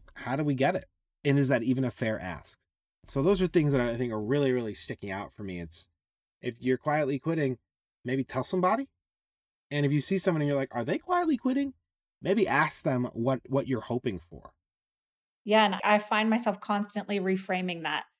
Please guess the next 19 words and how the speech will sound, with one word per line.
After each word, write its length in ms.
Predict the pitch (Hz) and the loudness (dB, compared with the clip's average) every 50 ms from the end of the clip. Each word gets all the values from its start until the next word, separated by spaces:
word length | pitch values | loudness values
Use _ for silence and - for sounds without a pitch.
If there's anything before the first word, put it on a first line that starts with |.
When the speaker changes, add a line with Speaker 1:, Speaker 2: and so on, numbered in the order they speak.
| _ _ _ _ _ _ _ | _ _ _ _ _ _ _
Speaker 2:
Are 160 | - 208 208 | 2 4 4
you 180 | 208 214 220 214 | 6 4 4 2
setting 400 | 214 - 233 208 208 214 214 208 | 2 2 2 2 2 2 0 0
really 220 | 202 190 190 190 | 2 2 2 0
hard 260 | 202 - 202 190 185 | 2 2 2 0 2
boundaries 500 | 185 165 160 170 170 185 185 185 185 190 | 2 0 0 0 -2 0 0 0 0 0
where 100 | 190 185 | 0 0
you 160 | 180 180 180 175 | 0 0 0 -2
weren't 280 | 175 175 170 165 - | -2 -4 -4 -6 -6
before? 580 | - 185 185 - 208 196 196 202 220 233 233 - _ _ _ _ | -8 -8 -4 -2 0 2 2 2 2 0 -2 -8 _ _ _ _
And 60 | 240 | 4
that's 180 | 262 294 294 - | 4 6 6 4
okay, 400 | 262 254 - 262 185 147 - - | 2 4 6 4 4 4 4 2
and 100 | - 214 | 4 6
that's 200 | 220 220 226 - | 6 6 6 4
okay. 340 | 202 202 - 233 202 165 160 - | 0 0 4 4 4 4 2 0
But 140 | 196 190 | 2 4
I 140 | 185 190 196 | 6 6 6
would, 180 | 190 196 190 | 6 4 2